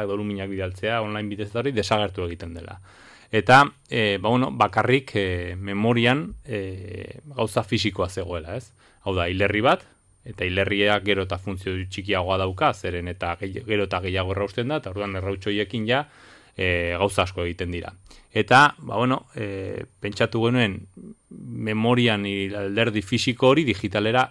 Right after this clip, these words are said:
eramatea. Nola? Hilerri digital bat sortuz, non eta, e, informazioa eduki dezakezun momentuan, web orri horretan sartuz, izardi punto comen,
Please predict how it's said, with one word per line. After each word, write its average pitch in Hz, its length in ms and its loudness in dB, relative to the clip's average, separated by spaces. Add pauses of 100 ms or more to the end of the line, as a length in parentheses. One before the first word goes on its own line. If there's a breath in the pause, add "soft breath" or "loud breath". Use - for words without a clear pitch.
eramatea. 85 520 -6 (420 soft breath)
Nola? 131 320 2
Hilerri 110 400 0
digital 107 400 -4
bat 127 160 -2
sortuz, 92 380 -6 (180)
non 104 240 -2
eta, 92 220 0 (640 soft breath)
e, 92 320 -2
informazioa 95 640 0 (240)
eduki 101 240 -8
dezakezun 98 560 -6
momentuan, 98 560 -4
web 95 160 -6
orri 95 240 -6
horretan 92 320 -4
sartuz, 120 320 -6
izardi 92 320 -4
punto 98 260 -4
comen, 160 360 -2